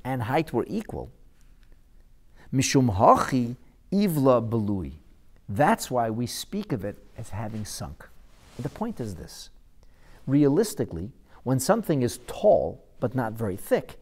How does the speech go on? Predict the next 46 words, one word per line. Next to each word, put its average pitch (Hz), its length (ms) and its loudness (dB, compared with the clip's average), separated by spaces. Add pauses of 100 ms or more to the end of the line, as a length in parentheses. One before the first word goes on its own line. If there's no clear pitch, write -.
(420)
it 160 100 0
can 127 160 -2
collapse. - 640 -6 (260)
You - 80 -10
have 90 140 -8
a 101 40 -10
tall 135 380 4
wall, 98 420 4 (200)
the 117 80 2
wall 104 240 6
collapses. 92 680 -8 (760)
When 165 160 2
you 220 160 0
have 170 520 -2 (260)
a 131 60 8
wall 127 640 2
whose 135 140 0
diameter 131 680 0
is 131 160 -8
equal 104 340 -4
to 135 160 -4
its 131 120 -6
height, - 360 -8 (420)
how 143 100 -2
does 165 160 -4
it 175 80 -4
collapse? 170 460 -4
Turn 143 240 2
on 131 120 4
its 117 140 0
side? 143 380 2 (400)
You 139 80 -2
still 196 240 4
get 202 160 6
the 196 80 2
same 202 240 2
pile 202 280 8
of 185 120 4
rubble. 240 400 4 (260)
You're 165 100 4
still 240 260 12
gonna 254 160 6
have 220 160 8
the 240 80 4
same 247 260 2
issue. - 280 -4